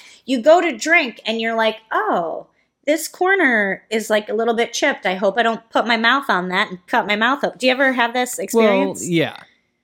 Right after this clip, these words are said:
Speaker 2: Yeah, sure.
Speaker 1: But we wouldn't have to fear this anymore.
Speaker 2: This is true.
Speaker 1: That's, that's all I'm saying. Gin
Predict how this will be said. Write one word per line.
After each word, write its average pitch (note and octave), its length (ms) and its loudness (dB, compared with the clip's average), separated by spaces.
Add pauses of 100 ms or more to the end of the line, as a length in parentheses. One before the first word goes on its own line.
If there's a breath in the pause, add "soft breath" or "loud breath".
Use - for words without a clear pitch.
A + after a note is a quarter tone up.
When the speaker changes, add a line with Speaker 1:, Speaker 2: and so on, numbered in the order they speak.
(240)
Speaker 2:
Yeah, C4 180 -2
sure. G3 360 -4 (580)
Speaker 1:
But D4 160 6
we F4 120 8
wouldn't C4 420 4
have C4+ 300 4
to D#4+ 120 -2
fear D#4+ 460 4
this A3 300 -2
anymore. F3 640 -6 (920)
Speaker 2:
This - 160 -8
is B2 120 -6
true. B2+ 340 -4
Speaker 1:
That's, A#2+ 180 -12 (340)
that's - 160 -14
all C4 120 -6
I'm C#4 120 -2
saying. G3 480 -6 (720 soft breath)
Gin F4+ 220 4